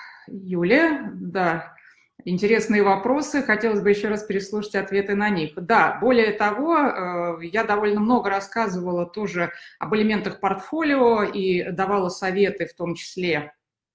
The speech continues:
о том, как, например, формировать вот этот блок о достижениях, потому что подтверждение, э, профессиональных достижений —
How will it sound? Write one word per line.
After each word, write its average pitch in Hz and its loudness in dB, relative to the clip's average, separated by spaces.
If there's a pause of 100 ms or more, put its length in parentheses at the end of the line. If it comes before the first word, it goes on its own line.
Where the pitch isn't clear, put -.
(280)
о 196 -2
том, 208 4
как, 208 2
например, 185 -2
формировать 185 0
вот 175 -4
этот 170 -4
блок 214 2 (380)
о 190 2
достижениях, 202 0
потому 175 -4
что 185 -8
подтверждение, 190 0 (120)
э, 156 -6 (680)
профессиональных 190 0
достижений — 220 0